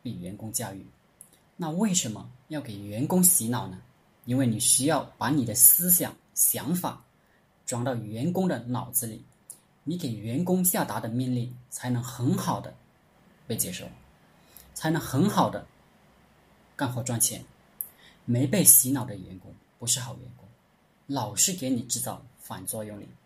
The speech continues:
要驾驭员工，首先要搞清楚一个员工为什么要跟你混。第一，为了钱；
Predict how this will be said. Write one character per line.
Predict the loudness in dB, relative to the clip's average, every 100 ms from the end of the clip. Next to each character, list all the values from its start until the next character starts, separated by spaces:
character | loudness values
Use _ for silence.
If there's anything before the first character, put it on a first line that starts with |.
| _ _ _ _ _ _ _ _ _ _ -20 _
要 | 2 2
驾 | 2 0 2 2 4
驭 | 4 2 0
员 | -4 0 4
工， | 8 8 6 0 -6
首 | -4 -2 -2
先 | -2
要 | -2
搞 | -4 -4
清 | -4 -4
楚 | -6 -8 -16 -20 _ _
一 | -4
个 | 0
员 | 2 2 4 4 4
工 | 2 2
为 | 2 4
什 | 4
么 | 4
要 | 0
跟 | 2 0
你 | 0
混。 | -2 -2 -4 -14 _ _ _ _ _ _
第 | -8
一， | -6 -6 -12 _ _ -18 -8
为 | -4
了 | 0
钱； | 0 -2